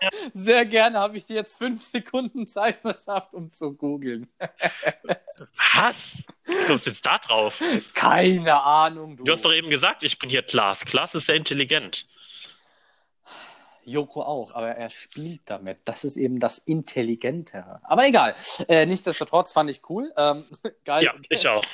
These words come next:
Speaker 1: geiler Fakt. <laughs> Witziger Fakt.
Speaker 2: Ja, oder?
Speaker 1: Ähm, das nächste Mal bin
Speaker 2: Bist
Speaker 1: ich
Speaker 2: du
Speaker 1: dran.
Speaker 2: dran.
Speaker 1: <clears throat> Ich mach Fakt oder unnützes Wissen Teil drei. Ähm, bei unserer Podcast-Folge Teil drei. Ich, äh, hoffe, es hat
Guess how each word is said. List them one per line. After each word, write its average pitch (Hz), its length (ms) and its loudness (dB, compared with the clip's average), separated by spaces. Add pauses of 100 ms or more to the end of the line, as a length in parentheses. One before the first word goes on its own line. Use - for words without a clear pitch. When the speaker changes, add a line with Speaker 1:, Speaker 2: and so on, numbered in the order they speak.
(120)
Speaker 1:
geiler 156 260 2
Fakt. - 440 -14 (240)
<laughs> 202 380 -8
Witziger 139 480 -2
Fakt. - 280 -4 (500)
Speaker 2:
Ja, 165 160 2
oder? 139 200 2
Speaker 1:
Ähm, 139 200 -12 (160)
das 131 140 -14
nächste 165 280 -8
Mal 165 320 0 (640)
bin 139 120 -10
Speaker 2:
Bist 131 180 -2
Speaker 1:
ich 120 40 2
Speaker 2:
du 107 60 4
Speaker 1:
dran. 95 220 0
Speaker 2:
dran. 180 360 -8
Speaker 1:
<clears throat> - 40 -20
Ich 147 160 -6
mach 143 160 -4
Fakt - 360 -2
oder 127 220 -2
unnützes 156 400 -10
Wissen 143 220 -12
Teil 127 280 4
drei. 127 320 4 (460)
Ähm, 127 340 0
bei 131 200 2
unserer 127 380 -6
Podcast-Folge 156 800 -10
Teil 151 280 -6
drei. 147 320 -6 (340)
Ich, 139 340 -8
äh, 135 300 -2
hoffe, 208 480 -4
es - 360 -10
hat 156 160 -2